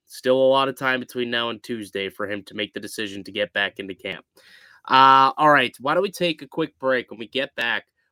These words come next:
why don't we show people what the lines are likely to look like in the split squad games? 'Cause the players were actually out on the ice, uh, yesterday, and it, it looks like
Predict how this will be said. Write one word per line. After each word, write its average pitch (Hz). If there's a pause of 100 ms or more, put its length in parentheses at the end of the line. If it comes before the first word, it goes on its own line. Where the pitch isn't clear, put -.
why 143
don't 180
we 175
show 185
people 240
what 175
the 151
lines 135
are 120
likely 120
to 120
look 117 (240)
like 107 (340)
in 120 (100)
the 117
split -
squad 117
games? 127
'Cause - (480)
the -
players 113
were 120
actually 123
out 135
on 165
the 135
ice, 185 (400)
uh, 110
yesterday, 104
and 101 (320)
it, 107
it - (560)
looks 131
like 127